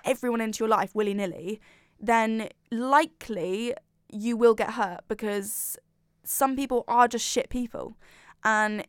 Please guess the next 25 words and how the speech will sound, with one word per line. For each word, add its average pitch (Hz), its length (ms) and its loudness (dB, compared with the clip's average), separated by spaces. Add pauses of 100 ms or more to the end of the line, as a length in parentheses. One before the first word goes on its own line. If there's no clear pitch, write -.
(320)
it's 240 200 -2
good 262 320 -2
to - 240 -8
have 226 380 0
somewhat 254 840 2 (180)
of 202 460 0
a 202 60 0
barrier 185 600 2 (400)
and 190 480 -2 (100)
a 196 60 0
boundary. 190 800 0
Well, 247 160 0
no, 277 240 6
it's 214 180 0
very 220 460 4
good - 280 -8
to - 220 -10
have 190 220 -4
boundaries 190 440 0
around 175 220 -6
yourself. 185 340 -6
Like, - 320 -4
set - 380 0
yourself 247 520 0 (260)
boundaries. 196 840 0